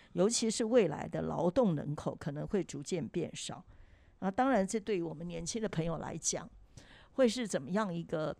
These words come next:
变化跟发展呢？我觉得高龄化了，可能有一些年轻人会说，对他们不一定是好消息。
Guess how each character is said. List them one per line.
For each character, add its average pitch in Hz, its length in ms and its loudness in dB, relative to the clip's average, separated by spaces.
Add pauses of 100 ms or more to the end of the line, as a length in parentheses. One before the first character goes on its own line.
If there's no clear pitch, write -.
变 170 200 -4
化 165 240 0
跟 165 200 -4
发 147 240 -4
展 - 300 -6
呢？ - 80 -16 (440)
我 170 180 6
觉 185 220 2
得 240 160 2
高 233 220 2
龄 185 200 0
化 185 220 2
了， 160 140 2
可 - 180 -2
能 151 180 0
有 185 220 2
一 180 80 -4
些 196 260 0
年 165 260 2
轻 190 300 -2
人 165 220 -2
会 170 220 -2
说， 156 440 -2 (580)
对 208 140 2
他 180 160 4
们 190 120 2
不 180 220 0
一 208 100 0
定 202 240 0
是 - 200 -2
好 - 260 -6
消 165 260 2
息。 - 380 -8